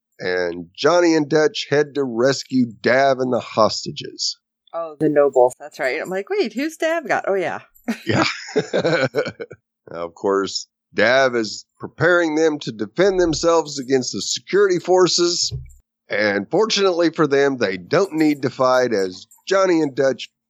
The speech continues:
Speaker 1: vanquish the assailants before they breach the room. And it's on to the next set of bad guys.
Speaker 2: Here we go.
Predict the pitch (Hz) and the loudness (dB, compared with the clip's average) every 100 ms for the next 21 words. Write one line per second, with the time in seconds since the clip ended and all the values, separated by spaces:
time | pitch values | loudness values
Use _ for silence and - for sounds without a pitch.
0 | - 151 156 156 139 - 135 123 117 120 | -2 -2 0 -2 -4 -4 0 0 2 0
1 | 123 117 110 - 101 - 117 113 107 98 | 0 0 -2 -4 -8 0 2 4 2 0
2 | 101 127 123 - 117 113 113 113 110 110 | 0 0 -2 -2 0 2 4 4 2 0
3 | 110 - _ _ 85 87 87 - _ 151 | -8 -16 _ _ -4 -2 -2 -6 _ 2
4 | 175 165 165 143 135 117 - - 113 113 | 4 4 2 2 0 -2 -10 0 2 2
5 | 90 - 87 82 - - - - - _ | -2 -4 -4 -6 -14 -14 -12 -8 -8 _
6 | _ _ - - - 262 262 254 233 233 | _ _ -20 -20 -4 -2 0 2 4 2
7 | 233 240 226 202 180 151 135 117 | 2 0 2 2 0 -2 -6 -8